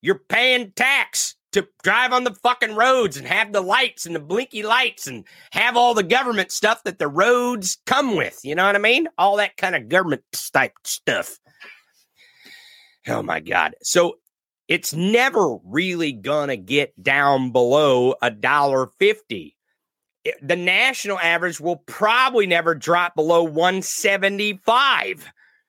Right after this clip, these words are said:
It is very rare. The cheapest that I have ever paid for gas since the gas tax has been so high was during the Great Recession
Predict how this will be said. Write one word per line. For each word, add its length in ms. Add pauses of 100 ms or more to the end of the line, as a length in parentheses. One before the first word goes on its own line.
(920)
It 140
is 140
very 420
rare. 380
The 160
cheapest 720
that 180
I 200
have 180
ever 260
paid 400
for 120
gas 600 (380)
since 440
the 120
gas 340
tax 300
has 160
been 240
so 240
high 360 (600)
was 260
during 560
the 100
Great 440
Recession 760